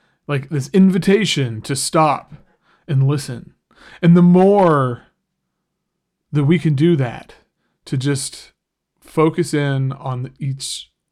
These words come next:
sound and the way they're combined and connected, the more it comes alive.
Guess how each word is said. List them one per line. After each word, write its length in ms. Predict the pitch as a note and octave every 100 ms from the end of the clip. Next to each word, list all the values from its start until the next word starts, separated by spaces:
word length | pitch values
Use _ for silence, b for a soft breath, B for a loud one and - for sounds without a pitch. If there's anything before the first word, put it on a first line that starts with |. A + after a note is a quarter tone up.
| _
sound 680 | - - C3+ B2 A#2+ A#2 A#2+
and 180 | - C3
the 80 | B2+
way 680 | A#2+ B2 B2 B2+ B2 A#2+ A#2+ b b b
they're 120 | - C3+
combined 680 | - B2 A#2 B2 B2 A#2+
and 120 | A#2 A#2
connected, 640 | B2 A#2+ C3 A#2+ - - _ _ _ b b b b
the 140 | C3+ D3+
more 320 | D3+ F3+ F3
it 80 | D#3
comes 260 | D#3 E3 B2
alive. 680 | A#2+ E3+ - - - -